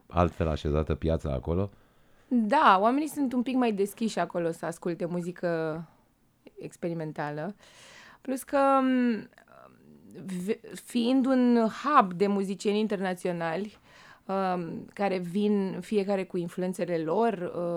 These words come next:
Speaker 2: um, și implementează chestia asta în jazz și în compoziție, e, se creează un, uh,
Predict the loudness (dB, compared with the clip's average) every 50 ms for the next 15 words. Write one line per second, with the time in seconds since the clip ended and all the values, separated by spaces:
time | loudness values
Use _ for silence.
0 | -4 -4 -4 -6 -6 -6 -8 -8 -6 -4 -4 -4 -2 -2 -2 -2 -2 -2 -2 -2
1 | -2 -2 -4 -4 -6 -4 -2 -4 -4 -2 -2 -2 -2 -2 -2 -2 -2 -2 -2 -2
2 | -2 -4 -6 -10 -10 -8 -8 -8 -4 -2 -2 -2 -2 -2 -6 -6 -4 -4 -2 -2
3 | -2 -2 -2 -2 -2 -2 -2 -4 -6 -8 -10 _ _ -20 -20 -20 -20 -20 _ _
4 | -4 -2 0 2 4 4 4 4 4 2 2 2 2 0 0 0 0 0 0 0
5 | 0 -2 -2 -4 -4 -4 -6